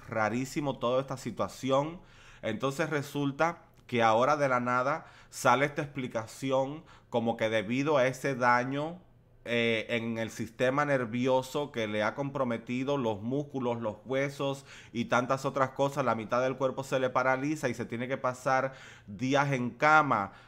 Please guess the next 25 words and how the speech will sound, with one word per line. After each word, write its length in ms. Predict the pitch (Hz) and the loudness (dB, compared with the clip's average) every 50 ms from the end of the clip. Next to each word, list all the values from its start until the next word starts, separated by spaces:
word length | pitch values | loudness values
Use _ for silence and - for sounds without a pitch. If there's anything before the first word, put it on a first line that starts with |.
| - - | -10 -6
eh, 200 | - 117 117 110 104 | -4 -2 -2 -2 -2
durmiendo 580 | 120 117 113 110 120 127 135 147 156 147 147 | -2 -2 -2 -2 0 0 2 2 0 0 -2
directo 560 | 139 131 127 127 135 147 139 - - 160 143 | -2 -2 0 0 0 0 -2 -2 -4 -4 -2
como 200 | 120 135 123 117 | -2 -2 -2 -2
si 120 | 113 - 117 | -2 -4 -6
fuera 240 | - - 123 131 135 | -4 -2 -2 -2 -2
un 120 | 139 135 | -2 -2
vegetal. 840 | 131 127 127 127 113 - - 147 151 156 151 147 131 98 90 80 - - - - - - - - - - - - - - - - - - - | -2 -2 -2 -2 -4 -2 2 6 8 8 8 8 6 2 -2 -6 -10 -16 -20 -20 -20 -20 -20 -20 -20 -20 -20 -20 -20 -20 -20 -20 -20 -8 -4
Ida 300 | 139 139 151 160 160 147 | 0 2 4 6 6 6
del 220 | 143 139 139 131 | 4 4 2 2
mundo, 540 | 131 143 151 160 160 156 151 127 120 113 117 | 0 0 0 0 -2 0 0 2 4 4 4
ida 260 | 123 131 135 151 151 | 2 4 4 4 4
de 120 | 143 143 135 | 2 0 -2
todo 500 | 139 - 156 151 151 151 127 117 98 - | -4 -4 -2 0 0 0 0 -2 -2 0
por 200 | 113 113 104 - | -2 -2 -2 -2
culpa 300 | 127 131 123 123 143 143 | -4 -4 -2 0 0 0
de 80 | 147 | 0
la 140 | 143 143 139 | 0 0 -2
familia. 720 | 139 143 143 139 147 156 156 151 135 117 107 90 82 73 - - - - - - - - - - - - - _ - - - - - - | -4 -4 -4 -4 -2 -2 -2 -2 -2 -2 -2 -4 -4 -6 -10 -18 -20 -20 -20 -20 -20 -20 -20 -20 -20 -20 -20 _ -20 -20 -20 -20 -2 6
A 220 | - 123 123 120 | 10 10 10 10
mí, 420 | 120 123 135 143 151 165 170 143 - 120 113 98 | 10 6 4 2 2 2 0 -2 -6 -10 -8 0
yo 240 | 107 135 139 143 | 4 4 4 4
te 140 | 139 156 147 | 4 4 4
lo 140 | 135 123 120 | 4 4 2
juro 640 | 120 - - 143 139 143 143 147 156 165 160 - | 2 0 0 2 2 4 4 4 4 2 0 -4